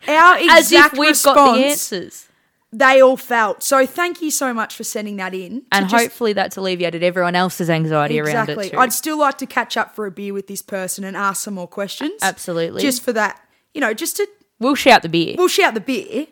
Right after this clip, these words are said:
Speaker 1: but if you can come
Speaker 2: As long
Speaker 1: forward
Speaker 2: as you
Speaker 1: and
Speaker 2: promise
Speaker 1: show
Speaker 2: not to try and
Speaker 1: yourself.
Speaker 2: gangbang with
Speaker 1: Yeah.
Speaker 2: us.
Speaker 1: <laughs> I'm probably not up for a gangbang,
Speaker 2: <laughs>
Speaker 1: but I'd be
Speaker 2: For a
Speaker 1: more
Speaker 2: beer.
Speaker 1: than happy to have a beer and talk about it.
Speaker 2: <laughs>
Speaker 1: So
Speaker 2: All
Speaker 1: should we
Speaker 2: right.
Speaker 1: get into the next episode?
Speaker 2: Let's get into the next
Speaker 1: And w-, what is
Speaker 2: topic.
Speaker 1: our next topic, Del?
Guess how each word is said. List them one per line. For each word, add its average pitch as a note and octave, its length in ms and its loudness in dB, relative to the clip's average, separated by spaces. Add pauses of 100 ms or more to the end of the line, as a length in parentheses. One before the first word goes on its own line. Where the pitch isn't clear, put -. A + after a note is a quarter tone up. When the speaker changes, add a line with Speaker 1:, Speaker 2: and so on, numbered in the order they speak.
Speaker 1:
but C4+ 220 -6
if - 160 -8
you C#4+ 80 -6
can C#4+ 240 -4
come F#4 280 0
Speaker 2:
As D#4 120 -2
long D4 160 6
Speaker 1:
forward C#4 80 8
Speaker 2:
as C4 60 6
you C4 60 4
Speaker 1:
and B3 80 2
Speaker 2:
promise A#3 200 8
Speaker 1:
show C#4 100 8
Speaker 2:
not C#4+ 140 8
to C4 100 4
try G#3 240 6
and C4 100 6
Speaker 1:
yourself. F#3 240 4
Speaker 2:
gangbang E3 200 2
with F#4 100 2
Speaker 1:
Yeah. F#4+ 80 10 (460)
Speaker 2:
us. - 0 - (280)
Speaker 1:
<laughs> - 260 -14
I'm F4+ 140 2
probably A4+ 300 0
not F4+ 140 4
up D4+ 160 4
for D4+ 120 2
a C4 60 0
gangbang, A#3 540 4
Speaker 2:
<laughs> - 120 0
Speaker 1:
but C4 380 8
I'd A#3+ 180 4
be A#3+ 180 -2
Speaker 2:
For B3+ 200 -2
a A#3 60 4
Speaker 1:
more D#4+ 260 4
Speaker 2:
beer. D4 120 2
Speaker 1:
than C4 40 0
happy A3+ 380 -2
to A3 180 -8
have A3 180 -4
a G#3 40 -12
beer G3+ 240 -6
and G3 120 -10
talk G3+ 220 -2
about G3 240 -4
it. - 160 -8
Speaker 2:
<laughs> - 40 -20 (960)
Speaker 1:
So D4 140 6
Speaker 2:
All - 80 8
Speaker 1:
should - 80 8
we - 60 6
Speaker 2:
right. F#4+ 180 4
Speaker 1:
get F4+ 140 2
into F4+ 240 -4
the E4 80 -6
next C#4+ 280 -4
episode? B3 540 0
Speaker 2:
Let's A3 240 2
get A3+ 160 -2
into G#3+ 220 -4
the F#3+ 100 -4
next F3+ 340 -6
Speaker 1:
And D4 160 0
w-, E4+ 240 -6
what G4 160 4
is E4+ 180 4
Speaker 2:
topic. E4 120 4
Speaker 1:
our D4+ 80 6
next C#4 300 -2
topic, B3 320 -2
Del? C4+ 340 2